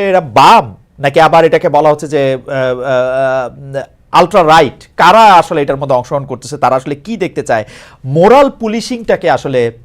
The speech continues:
যে জাতীয় নাগরিক পার্টি আসলে কিভাবে দেখতেছে? মোরাল পুলিশিংয়ের মধ্যে কিন্তু শুধু নারী নাই, সামান্তা, আপনি জানেন,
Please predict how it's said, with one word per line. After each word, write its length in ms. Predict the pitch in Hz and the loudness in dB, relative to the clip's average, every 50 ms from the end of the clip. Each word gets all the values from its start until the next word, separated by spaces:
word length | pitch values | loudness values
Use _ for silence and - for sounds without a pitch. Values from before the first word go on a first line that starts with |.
| _ 135 135 135 123 120 113 113 110 113 110 107 107 110 110 113 107 - | _ -10 -6 -4 -2 -2 -2 -2 -4 -6 -6 -8 -8 -10 -12 -14 -14 -14
যে 100 | 123 127 | -12 -8
জাতীয় 320 | 113 123 131 123 156 147 127 | -4 -4 -4 -4 -4 -6 -6
নাগরিক 320 | 135 131 123 127 123 120 | -6 -6 -8 -8 -10 -8
পার্টি 240 | - 120 113 113 113 | -8 -8 -6 -6 -8
আসলে 200 | 107 - 120 110 | -10 -10 -12 -14
কিভাবে 280 | 98 - 127 113 107 104 | -12 -10 -8 -6 -6 -6
দেখতেছে? 520 | 87 107 101 - _ _ 104 - - 117 | -8 -10 -12 -14 _ _ -20 -16 -14 -14
মোরাল 260 | 110 117 110 113 120 | -12 -8 -6 -6 -6
পুলিশিংয়ের 440 | 117 - 131 123 117 - 143 131 135 | -6 -8 -12 -14 -14 -14 -14 -14 -14
মধ্যে 180 | 131 139 135 - | -14 -14 -14 -14
কিন্তু 160 | 147 139 147 - | -14 -14 -12 -10
শুধু 140 | 190 180 180 | -10 -8 -4
নারী 300 | 160 160 147 165 202 202 | 0 0 0 0 0 -2
নাই, 160 | 190 180 180 | -2 -4 -4
সামান্তা, 280 | 185 180 175 175 160 | -6 -8 -8 -6 -6
আপনি 160 | - - 175 170 160 | -6 -8 -8 -8 -8
জানেন, 200 | 147 147 165 175 | -6 -6 -6 -10